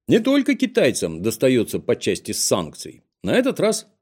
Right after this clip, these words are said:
Франция оказалась под атакой российского агента Донни Трампа из-за того, что президент Макрон подписал так называемый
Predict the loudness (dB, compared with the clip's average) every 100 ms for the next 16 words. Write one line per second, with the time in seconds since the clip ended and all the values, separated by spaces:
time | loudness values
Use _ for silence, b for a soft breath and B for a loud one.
0 | _ 0 4 4 2 -2 -6 -8 -8 -6
1 | -2 0 2 0 -2 -4 -2 0 0 -2
2 | -2 -2 -2 -6 -4 0 0 0 -2 -2
3 | 0 0 0 -2 -4 -2 -2 -2 0 -2
4 | b _ -12 2 4 6 4 2 2 4
5 | 6 4 0 -8 -12 b b -4 -2 0
6 | 2 4 4 4 2 0 0 -2 -2 0
7 | 0 0 0 0 2 2 2 -2 -4 -4
8 | -4 -8 -2 0 0 -6 -8 -6 -2 0
9 | 2 2 -2 -6